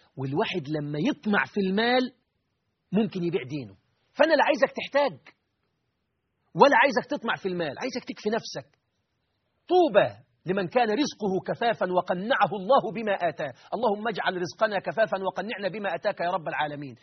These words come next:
وأغننا بالحلال ولا تحوجنا لأحد إلا إليك يا رب العالمين". فالقصة بتقول ما فاتها إيه؟ الست بتحكي وتقول إن زوجها في وظيفة وهيترقى،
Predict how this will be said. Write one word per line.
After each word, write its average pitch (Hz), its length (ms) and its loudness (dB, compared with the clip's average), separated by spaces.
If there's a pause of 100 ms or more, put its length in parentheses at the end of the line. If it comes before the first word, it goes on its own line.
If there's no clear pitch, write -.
(140)
وأغننا 285 480 6
بالحلال 196 600 2 (140)
ولا 254 220 8
تحوجنا 240 580 -2
لأحد 208 380 0
إلا 220 340 -6
إليك 214 240 -6
يا 180 80 -4
رب 180 180 -6
العالمين". 156 480 -6 (480)
فالقصة 170 540 -10
بتقول 202 220 -12
ما 175 80 -12
فاتها 170 300 -14
إيه؟ 180 120 -16 (480)
الست 170 440 -16
بتحكي 170 500 -18 (260)
وتقول 165 420 -12
إن 151 120 -8
زوجها 160 260 -10
في - 120 -16
وظيفة 165 400 -14 (320)
وهيترقى، 165 680 -10